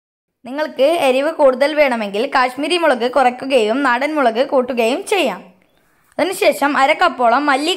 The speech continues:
കൂടി ഇട്ട് കൊടുക്കാം. ഇതെല്ലാം കൂടി നല്ല രീതിയിലൊന്ന് വരട്ടിയെടുക്കാം. അതിനുശേഷം കുറച്ച് കറിവേപ്പില കൂടി ഇട്ട് കൊടുക്കാം.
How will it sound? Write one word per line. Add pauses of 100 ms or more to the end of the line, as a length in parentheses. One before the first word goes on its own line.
കൂടി (580)
ഇട്ട്
കൊടുക്കാം. (3250)
ഇതെല്ലാം
കൂടി (240)
നല്ല
രീതിയിലൊന്ന് (400)
വരട്ടിയെടുക്കാം. (1800)
അതിനുശേഷം (120)
കുറച്ച് (120)
കറിവേപ്പില
കൂടി (400)
ഇട്ട്
കൊടുക്കാം.